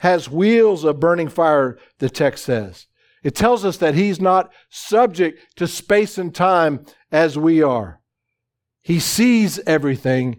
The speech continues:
He is present always. Who is this church? It's none other than the Ancient of Days. In church, there is none like him.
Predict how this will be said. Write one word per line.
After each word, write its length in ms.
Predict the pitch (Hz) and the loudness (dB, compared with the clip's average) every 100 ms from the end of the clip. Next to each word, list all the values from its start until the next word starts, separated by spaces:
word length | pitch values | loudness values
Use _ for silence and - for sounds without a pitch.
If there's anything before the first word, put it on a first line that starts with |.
| _ | _
He 220 | - 165 160 | -4 -2 0
is 200 | 139 - | -2 -6
present 760 | - 160 165 135 127 120 - _ _ _ _ _ | -10 -2 0 0 -6 -8 -20 _ _ _ _ _
always. 800 | 131 127 107 92 104 - - - _ _ _ _ _ _ _ _ _ _ _ _ - | -4 -2 -4 -8 -18 -20 -20 -20 _ _ _ _ _ _ _ _ _ _ _ _ -4
Who 160 | 143 | 2
is 180 | 160 151 | 2 0
this 200 | 165 170 | -2 -4
church? 520 | - 185 185 - - - _ _ _ _ _ _ 453 440 _ _ _ _ _ _ _ | -6 -6 -6 -12 -20 -20 _ _ _ _ _ _ _ _ _ _ _ _ _ _ _
It's 180 | _ - | _ -10
none 240 | 127 143 | -6 -4
other 160 | 143 143 | -4 -6
than 180 | 135 131 | -8 -10
the 160 | 151 | -8
Ancient 320 | 143 139 151 | -8 -10 -12
of 100 | 147 | -12
Days. 680 | 139 151 151 127 101 - _ _ _ _ _ _ _ _ _ - | -8 -8 -8 -14 -18 -20 _ _ _ _ _ _ _ _ _ -20
In 60 | |
church, 360 | - - 135 - | -12 -4 -4 -4
there 180 | 131 120 | -6 -6
is 80 | 117 | -6
none 260 | 123 127 | -6 -4
like 280 | 120 120 - | -4 -8 -10
him. 340 | - 147 120 | -14 -14 -16